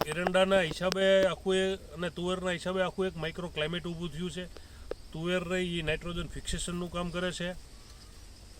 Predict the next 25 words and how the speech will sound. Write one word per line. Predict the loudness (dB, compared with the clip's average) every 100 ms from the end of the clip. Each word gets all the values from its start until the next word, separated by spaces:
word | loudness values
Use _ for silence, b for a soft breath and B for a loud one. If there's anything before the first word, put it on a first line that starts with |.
| -8
અ, | -4 -2 -2 -6 -14 -14 -12
એટલે | -2 2 2 0 -4
ખૂબ | -4 -2 -2
સારું | 0 4 4 2
પરિણામ | -2 0 2 2
આ | 2
વર્ષે | 0 -2 -2
અમને | -2
મળે | 0 2
એવું | 2 2
લાગે | 0 0 -2
છે. | -2
અને | -2 0 -2 -2
હળદરની | -2 -2 -2 -2
ક્વોલિટી | -2 0 2 2 2
પણ | 2 0 0 -8 -18 -18 -10 -10 -8
એટલી | -6 -4
બધી | -2 0 0 0 -6 -8
સુપર | -6 -2 0
બને | 0 0
એવું | 0 2
લાગે | 2 2
છે | 0 0
અમને. | 0 -2 -6 -12 B B B B -14
એટલે | -4 2